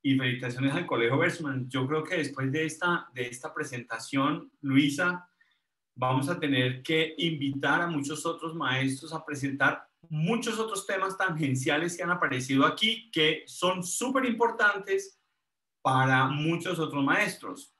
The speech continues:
y van quedando como tarea. Por ejemplo, mencionaron muy tangencialmente la integración de la evaluación. Y eso es un tema que nos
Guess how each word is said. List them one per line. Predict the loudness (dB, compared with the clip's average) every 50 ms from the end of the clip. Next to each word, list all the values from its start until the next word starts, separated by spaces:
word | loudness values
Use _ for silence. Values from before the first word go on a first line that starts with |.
| _ -8
y | -4 -2 0 0 0 0 0 0
van | 0 0 -2 -2
quedando | 0 0 0 0 0 -2 -2
como | -2 -2 -2 -2 -2
tarea. | -2 0 0 2 2 2 0 -2 -2
Por | -4 -6 -6 -6
ejemplo, | -4 -2 -2 -2 -2 -2 -2 -2 -2 -2 -2 -6 -12 _ _ _ _ _ 0
mencionaron | 4 6 6 6 6 4 2 2 2 2 2 0 0
muy | -2 -4 -4
tangencialmente | -4 -4 -4 -6 -6 -8 -6 -4 -2 -2 -2 -2
la | -2 -2
integración | -2 -2 -2 -4 -4 -4 -4 -6 -8 -6 -4 -2 -2 -2 -2 -2 -2
de | 0 0
la | 0 -2 -2
evaluación. | -4 -6 -8 -10 -10 -12 -12 -12 -8 -4 -2 -2 -2 -2 -2 -6 -10 _ _ _ _ _ _ _ _ _ _ _ _ _ -4
Y | -2 -2
eso | 0 0 -2 -4
es | -4 -4
un | -4 -6 -4 -2
tema | -2 0 0 0 -2 -2
que | -2 -2 -2 -2 -2 -4
nos | -6 -8 -10